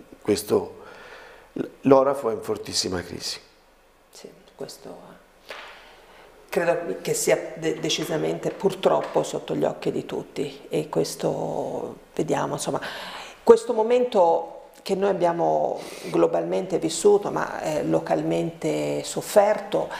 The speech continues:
Speaker 2: ehm, ancora forse, Marco, è troppo presto per tirare un po' le fila, però alcune, alcuni indicatori già ci sono. Indubbiamente, eh,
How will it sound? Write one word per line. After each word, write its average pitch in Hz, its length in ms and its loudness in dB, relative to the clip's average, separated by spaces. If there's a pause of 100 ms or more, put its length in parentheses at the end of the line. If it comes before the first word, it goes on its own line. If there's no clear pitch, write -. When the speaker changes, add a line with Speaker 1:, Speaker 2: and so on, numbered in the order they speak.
(320)
Speaker 2:
ehm, - 1040 -2
ancora 165 380 2
forse, - 360 0
Marco, - 520 -2
è 160 100 -4 (920)
troppo 190 400 4
presto 196 500 4
per - 180 -2
tirare 156 640 0
un 170 180 -4
po' 160 160 4
le 147 140 0
fila, 143 340 -2
però - 560 2
alcune, 156 840 0 (120)
alcuni 156 300 -2
indicatori 151 680 0
già - 220 -4
ci - 100 -8
sono. 143 460 2 (400)
Indubbiamente, 170 960 2 (580)
eh, 156 880 0